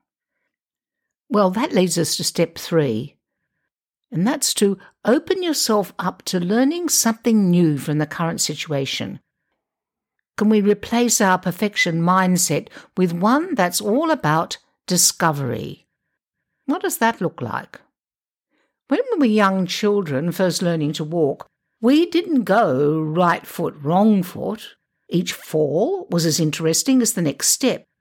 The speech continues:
and everything was part of this great walking experiment, including the tumble. We started life with a discovery mindset.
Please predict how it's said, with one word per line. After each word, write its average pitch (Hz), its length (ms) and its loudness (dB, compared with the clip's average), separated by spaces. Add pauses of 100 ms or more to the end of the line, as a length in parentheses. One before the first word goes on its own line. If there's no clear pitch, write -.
(160)
and 247 260 -2
everything 339 500 0
was 214 140 2
part 185 380 0
of 156 80 -4
this 143 240 -4 (180)
great 240 300 -2
walking 180 420 2
experiment, 131 720 -2 (160)
including 254 480 2
the 143 100 2
tumble. 160 540 -4 (720)
We 202 80 2
started 180 600 0
life 143 400 2
with 123 100 -6
a 123 80 -2
discovery 120 640 -6
mindset. 113 640 -4